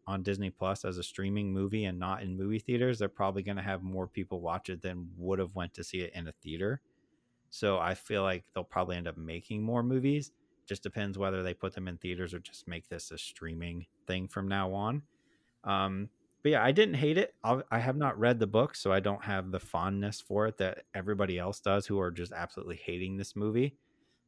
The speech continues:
Um, it's a, it's a Disney movie. Uh, it's, I think it's, they're kinda trying to make some sort of Harry Potter type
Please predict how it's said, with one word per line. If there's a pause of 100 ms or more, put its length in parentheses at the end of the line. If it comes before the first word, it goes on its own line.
Um,
it's
a, (120)
it's
a
Disney
movie. (640)
Uh,
it's, (640)
I
think
it's, (240)
they're
kinda
trying
to
make
some
sort
of (760)
Harry
Potter
type